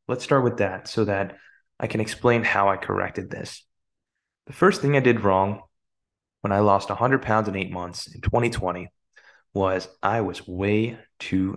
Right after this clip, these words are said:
damn strict with calories in, calories out. And for me, it was detrimental.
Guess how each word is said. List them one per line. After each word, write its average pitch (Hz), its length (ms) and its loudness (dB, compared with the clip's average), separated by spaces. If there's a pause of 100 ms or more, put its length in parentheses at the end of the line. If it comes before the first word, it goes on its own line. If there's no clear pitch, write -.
(140)
damn 90 480 -8
strict - 540 -8 (100)
with - 100 -16
calories 95 460 0
in, 90 160 -8
calories 90 560 -6
out. - 260 -10 (840)
And 95 440 -8 (540)
for 107 80 4
me, 120 480 2
it 95 140 0
was 98 140 -2
detrimental. 90 540 -8